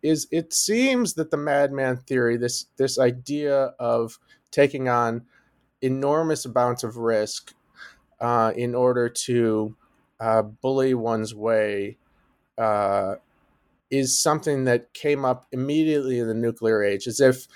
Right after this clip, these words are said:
the madman theory is endemic to the nuclear age, as if you can't have a nuclear age without it, or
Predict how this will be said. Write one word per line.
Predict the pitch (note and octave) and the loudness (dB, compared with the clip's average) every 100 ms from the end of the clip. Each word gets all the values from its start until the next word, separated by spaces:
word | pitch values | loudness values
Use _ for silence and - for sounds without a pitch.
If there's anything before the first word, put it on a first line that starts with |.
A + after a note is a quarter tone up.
| - _ _ | -20 _ _
the | C#3 | -4
madman | C#3 D#3 D3+ C#3 | 0 0 -2 -4
theory | B2+ B2+ A#2 | -2 0 2
is | A#2+ A#2+ | 0 -2
endemic | A#2+ B2 B2 C3 C#3+ D3 G#2+ - - | 0 -2 0 2 2 2 0 -2 -12
to | - B2 A2+ | -2 2 2
the | A2 | 0
nuclear | A2 G#2 A2+ G#2 G2+ | -2 -2 -2 0 2
age, | G2+ G2 A#2+ | 2 0 -4
as | B2 | 0
if | C#3 C3+ | 0 2
you | B2+ | -4
can't | C3 - D3+ | -2 0 0
have | - D3+ D3 C#3 | 0 -2 0 -2
a | |
nuclear | B2 A#2+ A2+ A2 A2 | -4 -2 0 2 2
age | G#2+ G2 A2 | 0 -4 -2
without | A2 - A#2+ A2 | -2 0 -2 -2
it, | G2+ - | -6 -4
or | A2+ A2+ G#2+ | 0 0 0